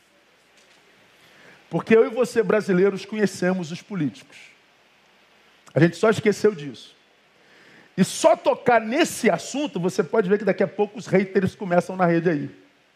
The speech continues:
Não tem como falar nisso e não dá briga.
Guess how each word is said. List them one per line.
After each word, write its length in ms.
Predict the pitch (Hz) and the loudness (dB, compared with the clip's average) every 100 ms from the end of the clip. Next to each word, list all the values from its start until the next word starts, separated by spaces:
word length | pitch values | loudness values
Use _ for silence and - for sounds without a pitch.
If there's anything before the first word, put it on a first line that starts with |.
| _ _ _ _ | _ _ _ _
Não 120 | 180 | -2
tem 180 | 277 285 | 0 0
como 240 | 277 247 | 0 -2
falar 300 | 208 196 185 | 0 2 2
nisso 420 | 170 254 240 - - _ - | 0 -2 -4 -10 -20 _ -12
e 60 | 147 | -4
não 100 | 190 | 0
dá 120 | 214 | 2
briga. 460 | 185 226 147 - | 2 0 0 -4